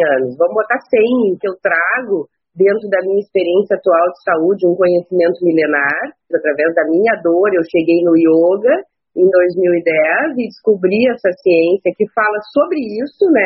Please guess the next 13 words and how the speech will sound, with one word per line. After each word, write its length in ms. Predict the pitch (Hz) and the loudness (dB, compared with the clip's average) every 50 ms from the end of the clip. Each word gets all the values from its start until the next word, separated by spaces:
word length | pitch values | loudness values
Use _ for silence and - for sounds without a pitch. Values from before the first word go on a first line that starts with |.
| 185 214 254 | 2 0 0
Já 160 | 233 208 190 - - | 0 -2 -2 -4 -4
que 80 | - 208 | -2 0
a 120 | 190 185 190 202 | 0 0 0 -2
Ayurveda 880 | 226 240 240 240 233 233 202 202 214 202 208 214 220 226 208 175 160 131 - - - | -4 -8 -8 -10 -12 -10 -4 0 2 4 4 4 2 0 0 -2 -4 -4 -4 -6 -4
é 80 | 156 156 165 | -2 0 0
o 40 | 165 - | -2 -2
que 80 | - 202 | -2 -2
eu 160 | 185 190 - _ | -2 -2 -4 _
coloquei, 720 | - 196 190 185 175 170 - _ 214 196 196 202 233 247 175 | 0 2 2 2 0 0 -2 _ 2 2 4 2 0 0 -2
minha 160 | 175 175 - | -4 -2 0
profissão 480 | 175 175 175 - - - 185 175 180 190 | 0 -2 -2 -2 -4 -4 -2 -2 -2 -2
de 160 | 175 165 165 | -6 -4 -4
médica, 560 | 160 160 165 170 180 185 - - - - | -2 0 0 -2 -2 -4 -6 -10 -8 -4